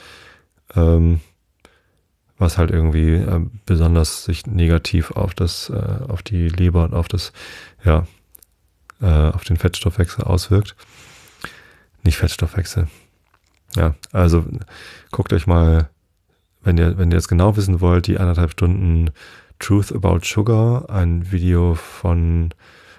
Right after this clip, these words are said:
Robert Lustig, Do-, Doktor Robert Lustig von der, irgendeiner kalifornischen Universität <laughs> an. Der erklärt ganz genau, was im Körper passiert, wenn man, wenn er Zucker zu sich nimmt.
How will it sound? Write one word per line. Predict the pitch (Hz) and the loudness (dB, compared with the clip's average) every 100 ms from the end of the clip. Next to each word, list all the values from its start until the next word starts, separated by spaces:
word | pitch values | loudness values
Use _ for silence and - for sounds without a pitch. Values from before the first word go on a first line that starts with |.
| _ 95 | _ 0
Robert | 90 95 92 | 2 2 0
Lustig, | 98 95 - 120 - _ | -2 -4 -4 -6 -8 _
Do-, | - - _ - 101 | -14 -14 _ -8 -4
Doktor | - 92 101 | -2 0 2
Robert | 87 87 92 | 2 0 0
Lustig | 101 - 92 | -2 -2 -6
von | - - - 87 85 87 | -8 -6 -2 0 0 0
der, | 85 82 82 82 80 _ - - _ _ _ _ | 0 2 2 0 -4 _ -20 -20 _ _ _ _
irgendeiner | - 196 90 87 | -2 0 2 2
kalifornischen | - 85 - 92 82 95 | 2 0 0 0 0 0
Universität | 85 82 80 117 131 - - - - - - - | 0 0 0 0 -2 -6 -12 -12 -12 -16 -14 -6
<laughs> | - - - - - - - - | -6 -6 -12 -10 -12 -16 -20 -2
an. | 104 107 123 107 | 2 4 4 2
Der | 87 | 2
erklärt | 85 - 90 | 0 0 0
ganz | 87 85 | 0 0
genau, | 92 82 82 | 2 2 2
was | 80 | 2
im | 85 92 | 0 -2
Körper | - 87 90 | 0 0 0
passiert, | - 82 - 90 87 90 | -4 -6 0 0 0 0
wenn | 80 | 2
man, | 80 82 | 2 2
wenn | 82 | 2
er | 78 | 2
Zucker | - 95 80 | 0 0 0
zu | - | -2
sich | - - 87 | -14 -10 -6
nimmt. | 87 | -6